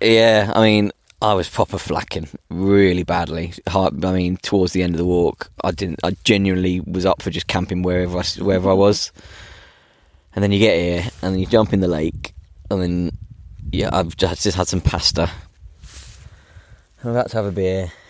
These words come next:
and then it's secondhand. I t-, said to Alan earlier, it's called secondhand fun, I think, isn't it?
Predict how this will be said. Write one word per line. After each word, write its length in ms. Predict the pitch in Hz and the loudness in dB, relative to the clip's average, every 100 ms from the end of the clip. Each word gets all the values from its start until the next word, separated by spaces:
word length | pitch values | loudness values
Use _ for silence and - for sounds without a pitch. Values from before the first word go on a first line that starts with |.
| _ - | _ -12
and 140 | 101 98 | -6 -2
then 80 | |
it's 140 | 101 - | 0 2
secondhand. 480 | - - 101 110 71 | 2 2 0 2 2
I 100 | - | 2
t-, 200 | - 220 | 2 2
said 200 | - - | 2 2
to 80 | 107 | 2
Alan 220 | 107 101 | 2 2
earlier, 220 | 104 92 | 2 2
it's 100 | 90 | -2
called 180 | - 107 | -4 -2
secondhand 520 | - 113 101 101 95 | 0 0 0 -2 -2
fun, 160 | - 107 | 0 0
I 60 | |
think, 200 | 78 78 87 | -2 -6 -4
isn't 240 | 101 87 | -2 -2
it? 120 | 85 | -4